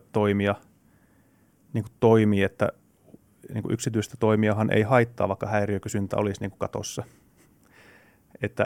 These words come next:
tavallaan, että jos tulee niinku paljon palvelukäyntiä, niin sitten e-, eihän se niinku lähtökohtaisesti haittaa, vaikka niinku haluttaisikin tehdä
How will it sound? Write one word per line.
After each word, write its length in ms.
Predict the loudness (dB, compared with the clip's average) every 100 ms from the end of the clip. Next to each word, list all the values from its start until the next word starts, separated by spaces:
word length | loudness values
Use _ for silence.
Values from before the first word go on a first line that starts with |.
| -2
tavallaan, 240 | -2 -2 0
että 100 | -2
jos 120 | -2
tulee 260 | 0 0
niinku 180 | 0 -4
paljon 360 | 0 2 2 2
palvelukäyntiä, 840 | 2 2 0 0 -2 -2 -4 -4
niin 100 | -4
sitten 280 | -8 -6 -6 -6
e-, 120 | -8 -6
eihän 160 | -6
se 100 | -4
niinku 140 | -4 -4
lähtökohtaisesti 520 | -4 -6 -12 -12 -8
haittaa, 380 | -8 -6 -2 0
vaikka 220 | 0 -2
niinku 180 | -4 -4
haluttaisikin 460 | -4 -4 -8 -14
tehdä 120 | -12